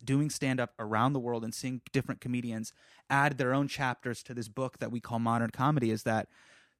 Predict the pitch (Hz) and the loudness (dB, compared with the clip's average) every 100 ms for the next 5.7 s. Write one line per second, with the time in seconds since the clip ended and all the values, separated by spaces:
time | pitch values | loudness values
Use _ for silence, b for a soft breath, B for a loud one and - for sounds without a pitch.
0 | - 147 - 240 233 226 165 135 127 147 | -2 0 6 8 8 6 4 4 6 6
1 | 165 139 123 117 - 123 117 139 135 135 | 6 6 6 6 4 -2 0 2 0 0
2 | 139 - 135 123 - 123 131 147 131 113 | -4 0 2 0 -2 -10 -4 0 0 -2
3 | - 139 127 123 120 - 117 117 117 123 | -4 0 0 2 0 0 0 0 0 -2
4 | 143 147 123 107 107 - 131 - 113 123 | 0 0 0 -2 -6 -6 -6 -4 -2 -2
5 | 123 117 110 113 113 151 | 0 -2 -4 -4 -4 -4